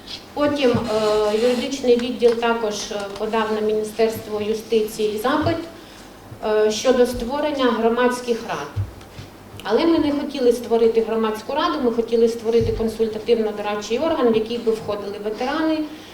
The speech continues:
дружини сімей, е, дружини військовослужбовців діючих, е, члени сімей загиблих та, е, члени територ-, нашої місце-, міської громади.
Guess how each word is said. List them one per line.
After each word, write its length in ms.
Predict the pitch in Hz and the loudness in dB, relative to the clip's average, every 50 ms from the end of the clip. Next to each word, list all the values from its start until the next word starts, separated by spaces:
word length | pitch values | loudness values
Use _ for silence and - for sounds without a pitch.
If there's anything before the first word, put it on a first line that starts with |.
| - - - | -20 -14 -2
дружини 420 | - 226 247 214 233 254 240 226 214 | 0 2 4 6 6 6 6 6 4
сімей, 560 | - - 240 233 220 214 214 208 214 214 - | 2 2 2 2 2 2 2 0 -2 -2 -4
е, 280 | 202 202 202 196 196 214 | -6 -6 -6 -6 -4 -4
дружини 420 | - 226 233 226 254 254 247 220 214 | -2 -2 0 0 2 4 4 4 4
військовослужбовців 1500 | 214 214 - - - 233 226 214 208 208 208 208 208 208 208 - 226 220 233 233 226 294 330 330 330 330 311 285 254 233 | 2 0 -4 -2 0 2 2 2 2 0 0 0 0 -2 -2 -4 -2 -2 -2 0 0 2 2 0 0 -2 -6 -4 -4 -4
діючих, 600 | 226 269 269 269 269 240 - - 262 247 - - - - - - - - - - - - - - - - - | -2 -2 -2 -2 -2 -2 -4 -4 -6 -6 -6 -8 -10 -14 -18 -18 -18 -18 -20 -20 -20 -18 -18 -18 -14 -10 -6
е, 300 | - 208 202 208 208 208 | -2 0 0 2 0 0
члени 460 | 208 208 - - 269 269 269 269 247 226 226 - | -2 -4 -8 -8 -4 -2 2 4 6 6 6 4
сімей 280 | 247 240 240 226 226 226 | 4 4 6 8 6 6
загиблих 680 | 214 208 240 233 240 302 330 320 285 285 269 247 226 - - | 6 6 4 2 2 2 0 0 0 0 0 0 0 -2 -2
та, 280 | - 247 247 254 262 262 | 0 2 4 4 4 4
е, 400 | - - - 208 202 202 202 202 | 4 2 0 -2 -2 -2 -2 -4
члени 360 | - - 247 262 277 277 247 | -6 -6 -4 -2 2 2 2
територ-, 440 | 185 233 226 214 - - 220 - 220 | 2 2 0 -2 -4 -6 -2 2 4
нашої 340 | 233 247 240 240 240 240 226 | 4 4 4 6 8 8 8
місце-, 400 | 226 220 220 - - 233 214 208 | 8 8 6 2 -2 -2 0 0
міської 360 | 214 214 - - 240 233 233 | -2 -2 0 2 4 4 6
громади. 520 | 226 226 226 214 202 180 165 165 - 170 | 6 6 4 4 2 0 -2 -2 -2 -4